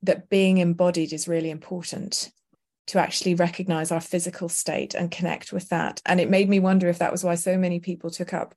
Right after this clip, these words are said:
outdoor swimming during covid, when people were going through all sorts of traumatic experiences. But there's something about being in cold water and feeling, you know, my toes, my fingers,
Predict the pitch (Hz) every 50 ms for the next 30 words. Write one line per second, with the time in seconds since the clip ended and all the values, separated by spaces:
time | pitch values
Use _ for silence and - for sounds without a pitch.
0 | _ _ - 180 165 - 170 165 165 - - 165 160 160 165 165 165 165 160 160
1 | 165 170 - 190 190 185 185 - - - - - - - 185 170 175 180 175 175
2 | - 175 170 175 165 165 - 175 170 170 - 175 - - - 190 - - - 180
3 | 175 170 - 143 - - - - - 196 185 170 170 175 165 - 185 165 160 170
4 | 170 - - 185 190 190 196 180 175 175 165 156 - - - - - - - -
5 | _ _ - 180 180 180 180 175 170 - - 180 175 175 175 170 165 165 170 170
6 | - - - 165 170 - - 180 180 175 165 160 165 170 170 _ _ _ _ _
7 | _ - 208 170 156 160 175 175 180 185 - - 190 180 170 165 165 - 165 160
8 | 170 - 165 170 165 160 156 - - - - - -